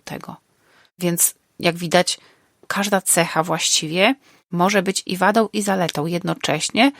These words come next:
w zależności od tego, z której strony na to spojrzymy. Można być uznanym przez innych za bardzo inteligentnego albo za przemądrzałego i przeintelektualizowanego.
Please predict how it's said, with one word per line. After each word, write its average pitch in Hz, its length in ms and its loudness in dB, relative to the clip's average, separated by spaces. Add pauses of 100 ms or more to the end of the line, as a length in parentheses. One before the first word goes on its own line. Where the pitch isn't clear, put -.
(480)
w 170 80 -12
zależności 190 640 2
od - 160 -10
tego, 175 520 2 (880)
z - 120 -6
której 185 360 2
strony 175 380 -2
na 165 120 -2
to 160 100 -4
spojrzymy. 160 600 -2 (440)
Można 175 320 2
być 170 240 -2
uznanym 175 420 2
przez - 320 0
innych 165 520 2 (420)
za 156 380 0 (220)
bardzo 180 420 2
inteligentnego 170 1120 0 (420)
albo 165 540 2
za 208 360 2 (600)
przemądrzałego 180 960 2
i 196 100 -8
przeintelektualizowanego. 202 1600 2